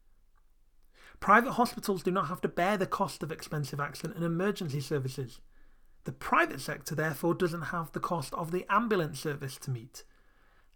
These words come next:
Accident patients needing emergency treatment are taken first to an N H S hospital and only later transferred to a private hospital if their condition allows.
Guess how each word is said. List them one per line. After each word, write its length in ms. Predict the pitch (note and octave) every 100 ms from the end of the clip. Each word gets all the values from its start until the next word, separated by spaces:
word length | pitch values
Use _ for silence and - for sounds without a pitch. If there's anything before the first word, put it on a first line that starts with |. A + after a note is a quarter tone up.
| -
Accident 460 | - F3+ - F3 E3
patients 440 | F3 E3+ E3+ D3
needing 240 | E3+ D#3+ D#3
emergency 460 | D#3 D#3+ D3 C3
treatment 420 | D3 F#3 F3+ C#3 D3
are 60 |
taken 420 | - F#3 E3 F#3
first 680 | F3 - - G#3+ B3+ B3 -
to 100 | - G3
an 60 |
N 100 | F3+
H 220 | D#3+ D3
S 200 | A3+ B3
hospital 600 | - C#3 - C3 B2+ C3 - - - - -
and 140 | F3 F3+
only 240 | G3 G#3
later 460 | G#3 F3+ A#3 A3 F3+
transferred 540 | - D#3+ - D#3 C#3
to 100 | -
a 60 | C#3
private 300 | - D#4 F#3+
hospital 480 | D3 - - D3+ - - - -
if 180 | G#3 D3+
their 120 | F3
condition 460 | D#3+ E3+ D3 C3+ C#3+
allows. 560 | C3+ E3 D#3 A2+ -